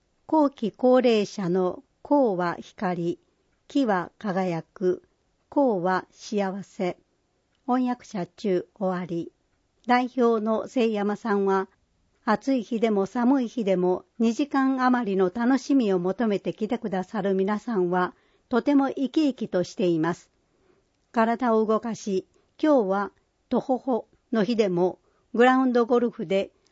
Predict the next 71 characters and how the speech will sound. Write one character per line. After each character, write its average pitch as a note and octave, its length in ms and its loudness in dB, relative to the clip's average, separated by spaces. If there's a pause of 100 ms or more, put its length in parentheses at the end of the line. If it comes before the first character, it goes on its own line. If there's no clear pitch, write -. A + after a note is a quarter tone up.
あ G#3 140 0
は A#3+ 160 0
は B3 260 -6 (400)
と B3+ 160 4
笑 A#3+ 320 2
い C4 40 -4
飛 B3+ 140 -4
ば G#3+ 160 0
し - 100 -18
て - 300 -2
楽 B3 240 2
し D4 200 0
ん G#3+ 80 0
で E3+ 120 -2
帰 G3 240 -6
り F#3 120 0
ま F3 160 -2
す。 - 180 -20 (500)
そ A3+ 220 -2
し - 180 -10
て、 G3+ 320 0 (360)
コ D4 180 4
ー C#4+ 60 4
ス C#4+ 120 -8
の G#3+ 200 0
手 A#3 180 -2
入 A3+ 80 0
れ F3+ 160 0
と G3 420 -2
工 A#3 120 0
夫 C4 260 2
で A3+ 140 2
気 A#3+ 140 -2
持 C4 120 4
ち B3+ 220 -6
よ A#3+ 120 2
く、 F#3 320 -4 (400)
楽 A#3 260 0
し - 160 -16
く G3+ 200 -4
プ B3 180 -2
レ A#3 120 2
ー A3 100 -4
し - 100 -16
て - 120 -8
い E3+ 160 0
ま E3 140 -2
す。 - 180 -20 (640)
プ C#4 100 2
レ C#4 240 6
ー - 20 4
を G#3 80 0
し G#3 140 -6
な A#3 160 0
が B3 100 -4
ら G#3+ 300 0
幸 C4+ 400 2
せ B3 220 2
を A#3+ 80 0
感 A#3 260 -2
じ G#3 140 -6
て G3+ 140 -2
い G3 100 2
ま F#3 180 2
す、 - 180 -16 (280)
と C4+ 100 0
話 G#3 300 -4
し - 80 -8
ま F#3+ 120 0
し - 200 -18
た。 F3 240 -4